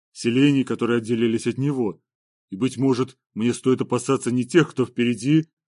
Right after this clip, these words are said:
а тех, кто остался на фланге. «Посты!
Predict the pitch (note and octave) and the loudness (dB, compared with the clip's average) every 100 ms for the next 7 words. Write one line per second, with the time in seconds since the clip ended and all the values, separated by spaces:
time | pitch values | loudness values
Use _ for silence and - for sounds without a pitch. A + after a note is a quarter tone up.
0 | _ F2 G#2+ G#2 - A#2 - A2+ A2 A#2 | _ -8 -6 -4 -4 -4 -2 -4 -2 -4
1 | A#2 C3 D#3 C#3+ G2+ - _ _ _ _ | -2 0 2 2 -2 -8 _ _ _ _
2 | A3 B2 - E3+ C#3+ G2+ | -6 -6 -6 -4 -4 -4